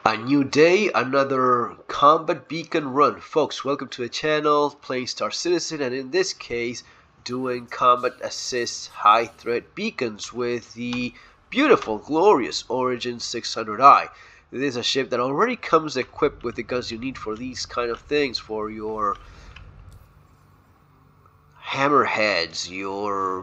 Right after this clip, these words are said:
big ships. You have those size five laser cannons that will do a, a pretty nice mess <laughs> on whatever you're shooting at.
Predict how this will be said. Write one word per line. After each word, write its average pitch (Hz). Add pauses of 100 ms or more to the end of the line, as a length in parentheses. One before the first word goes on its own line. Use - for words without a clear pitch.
(160)
big 123
ships. -
You 110
have 110
those 107 (120)
size 120
five 113
laser 113
cannons 147
that -
will 107
do 117
a, 98 (460)
a -
pretty 123
nice 117
mess 120
<laughs> -
on 120
whatever 123
you're 104
shooting 147
at. 73